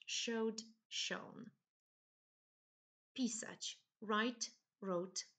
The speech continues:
written. Mówić. Speak,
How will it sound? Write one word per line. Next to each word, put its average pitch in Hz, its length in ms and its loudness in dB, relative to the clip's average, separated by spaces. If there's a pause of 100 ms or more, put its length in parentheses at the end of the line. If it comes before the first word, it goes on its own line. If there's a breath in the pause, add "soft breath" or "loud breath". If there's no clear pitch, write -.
(160)
written. 180 520 -6 (1500)
Mówić. 208 640 2
Speak, - 680 -6